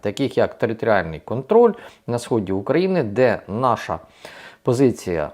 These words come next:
слабша проти російської, направду так і є, ми втрачаємо території не такими темпами, як то собі будує плани у Кремлі Путін, але все ж таки певні поступки, на жаль, є.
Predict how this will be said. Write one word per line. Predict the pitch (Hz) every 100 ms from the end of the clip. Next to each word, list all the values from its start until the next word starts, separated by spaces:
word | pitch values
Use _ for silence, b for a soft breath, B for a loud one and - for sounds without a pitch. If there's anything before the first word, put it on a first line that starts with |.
| -
слабша | - - 131 123 -
проти | 180 196 196
російської, | 196 196 208 - - 165
направду | 123 120 135 107 95
так | - 90 -
і |
є, | 95 143 170
ми | 127 101 131 151 107 87 _ B B B B
втрачаємо | 147 156 151 117 110 135
території | 170 175 180 185 175
не | 123 170
такими | 170 160 151 131
темпами, | - 117 98 92 107
як | 113
то | - 107
собі | - 90 90 85 82 -
будує | 98 120 104 95 80 82
плани | 120 104 85 87 -
у | 110 98
Кремлі | 95 110 107 82
Путін, | 82 185 214 220 208 -
але | 120 98
все | - 170
ж | 170
таки | 175 170 160
певні | - 147 135 110
поступки, | 98 151 156 - - 120 110 -
на | 98 98
жаль, | 110 131 131 - 135
є. | 98 95 98